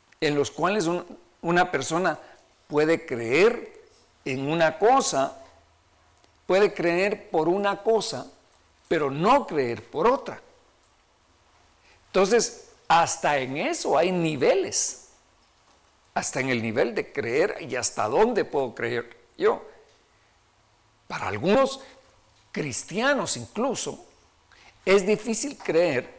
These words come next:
que el Señor viene pronto. Son cristianos, sí. Son cristianos y aman a Dios y le sirven y todo lo que usted quiera. Pero dicen,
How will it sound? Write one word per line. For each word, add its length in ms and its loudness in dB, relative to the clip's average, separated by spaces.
que 140 2
el 100 0
Señor 420 -4
viene 300 -8
pronto. 400 -12
Son 260 4
cristianos, 680 4
sí. 440 -2
Son 300 2
cristianos 920 0
y 100 2
aman 380 2
a 140 4
Dios 720 2
y 100 -4
le 180 -2
sirven 640 0
y 220 -4
todo 280 4
lo 100 4
que 60 -6
usted 180 -6
quiera. 220 -18
Pero 180 -4
dicen, 340 -10